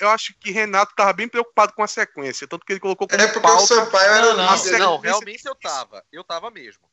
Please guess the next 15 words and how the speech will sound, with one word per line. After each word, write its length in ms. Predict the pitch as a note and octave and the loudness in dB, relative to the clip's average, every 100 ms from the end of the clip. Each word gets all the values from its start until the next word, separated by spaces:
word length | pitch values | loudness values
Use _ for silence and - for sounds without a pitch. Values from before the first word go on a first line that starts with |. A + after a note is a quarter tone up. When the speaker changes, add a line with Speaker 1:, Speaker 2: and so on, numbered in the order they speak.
| _ _ | _ _
Speaker 3:
Ah, 200 | - F3 - _ _ _ - | -12 -12 -12 _ _ _ -18
e 100 | F#3+ | -14
por 120 | C4+ | -10
ser 100 | B3 | -8
um 80 | A3+ | -6
jogo 180 | B3 | -8
fora, 360 | E4 D#3 D3+ D3 | -6 -2 0 -2
né? 260 | C#3 D#4 - _ | -4 -10 -16 _
Claro 220 | A#2+ F3+ | -8 -8
que 120 | A#3 | -12
tinha 160 | G#3+ A3+ | -16 -16
um, 280 | F3+ D3 | -16 -16
um 40 | C#3+ | -4
Speaker 1:
Não. 100 | D4+ | 0
Speaker 3:
peso, 640 | D4 C#3+ F#3+ F#3 C#3+ G#2 | 0 -2 -6 -6 -8 -10